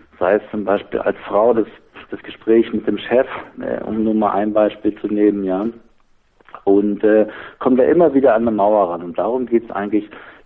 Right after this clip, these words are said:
das aufzulösen, was diese Mauer eigentlich ist, weil diese Mauer ist ja nicht real existent. Sie ist eine Form von, von Energie, die wir uns aufgenommen haben im Laufe unseres Lebens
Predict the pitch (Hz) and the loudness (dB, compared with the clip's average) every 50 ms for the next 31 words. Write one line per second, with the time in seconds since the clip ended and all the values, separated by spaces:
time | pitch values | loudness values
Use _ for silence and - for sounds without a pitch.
0 | _ - 123 127 - - - 107 120 - - - 120 107 107 110 117 113 107 107 | _ -4 -4 -4 -4 -4 -2 -2 -2 -4 -4 -6 -4 0 2 4 2 2 2 0
1 | 98 104 110 - - - 117 110 110 101 101 98 104 110 110 95 90 98 98 - | -2 -4 -4 -4 -6 -6 -4 -2 -2 -2 -2 -2 -2 -2 -2 -2 -4 -6 -8 -10
2 | 95 - - 101 104 104 - - - - 87 90 87 - 95 95 92 92 92 95 | -12 -10 -6 -6 -6 -6 -8 -14 -12 -6 -6 -6 -6 -6 -6 -6 -6 -2 -2 0
3 | 104 113 117 120 117 117 113 117 - - - - - - - _ _ _ _ _ | 2 2 2 2 2 0 -2 -4 -12 -20 -20 -20 -20 -20 -20 _ _ _ _ _
4 | 123 113 - 120 110 110 110 104 - 101 101 101 101 82 90 104 113 120 110 - | -2 0 0 0 0 2 0 -2 0 0 2 2 2 2 2 2 2 0 0 -2
5 | 101 - - 98 - - _ - 101 101 113 123 139 139 - - - - 107 - | -6 -8 -10 -14 -16 -16 _ -4 -2 0 0 0 -2 -4 -8 -14 -12 -10 -10 -8
6 | - - - 104 101 98 - - 104 107 113 110 - 113 107 104 101 101 98 - | -6 -4 -4 -4 -4 -4 0 2 2 2 2 2 0 0 0 0 -2 -4 -8 -6
7 | - 101 98 - - 101 101 98 95 107 110 113 127 139 127 117 107 104 110 110 | -6 -8 -6 -6 -6 -4 -4 -4 -4 -2 -2 -2 -2 -2 -2 -4 -4 -2 0 0
8 | 117 113 107 104 101 - - 95 117 123 - - 117 113 113 113 110 101 107 107 | 0 0 0 -4 -2 0 0 0 0 0 0 -2 0 0 0 0 -2 -2 -2 -2
9 | 107 110 107 98 92 98 98 101 - - - - 104 104 - - - - 98 98 | -4 -4 -6 -4 0 0 0 0 0 -4 -10 -12 -12 -12 -14 -16 -10 -4 0 2
10 | 107 113 120 123 120 | 2 4 2 0 -2